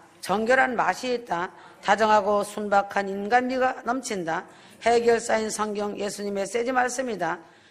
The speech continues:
영원육이 영원 영생에 복락이 되는 해결사인 것이다. 구십이 년 시월 이십팔 일부터 앞만 보고 삼십 년 세월 달려온 그룹도 있다.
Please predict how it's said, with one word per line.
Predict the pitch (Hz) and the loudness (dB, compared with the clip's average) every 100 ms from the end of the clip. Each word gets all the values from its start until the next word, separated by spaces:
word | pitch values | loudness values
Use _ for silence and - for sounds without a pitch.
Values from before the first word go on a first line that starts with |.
| - | -2
영원육이 | 220 226 226 220 214 214 202 | 0 2 0 -2 0 0 2
영원 | 202 214 208 208 | 0 0 -2 -2
영생에 | 202 202 208 208 202 202 - | -2 -2 -4 -2 -4 -6 -12
복락이 | - 208 208 247 262 | -4 -2 2 2 4
되는 | 269 220 156 - _ | 2 2 -4 -12 _
해결사인 | - 196 202 202 247 262 269 | 0 0 0 -2 -2 -2 0
것이다. | 262 214 170 165 - - - - | -2 -2 -4 -4 -6 -18 -14 -4
구십이 | 226 233 220 | -2 -2 -2
년 | 214 214 | -2 -2
시월 | 226 214 | -2 -4
이십팔 | 202 185 190 208 | -4 -6 -2 -2
일부터 | 202 202 208 196 | -2 -2 2 2
앞만 | 180 208 240 247 | 2 0 2 2
보고 | 254 202 175 - - | 2 2 -2 -8 -16
삼십 | - 202 208 190 | -2 0 0 -6
년 | 202 196 | -6 -6
세월 | 190 196 196 | -2 -2 -2
달려온 | 180 196 196 196 180 | -4 -2 -2 -4 -6
그룹도 | 208 247 254 240 | 0 0 4 0
있다. | 175 180 175 | 0 -4 -6